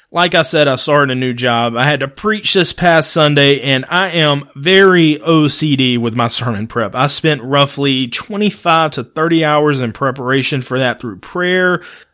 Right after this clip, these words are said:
through study, and actually putting the sermon together, and I still don't feel like I put in enough time.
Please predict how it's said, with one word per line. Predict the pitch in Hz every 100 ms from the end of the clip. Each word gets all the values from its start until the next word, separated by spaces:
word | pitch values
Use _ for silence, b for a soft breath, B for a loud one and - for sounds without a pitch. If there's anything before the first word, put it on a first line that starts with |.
| _
through | 135 127
study, | - - - 208 220 220 214
and | 143 143
actually | 180 202 208 180
putting | 170 151 139
the |
sermon | 123 160 156
together, | 131 131 156 160 160
and | 139
I | 151
still | 143 - 160 143
don't | 127
feel | 117 131
like | 117
I | 123
put | 120 143
in | 127 110
enough | 107 104
time. | - 98 95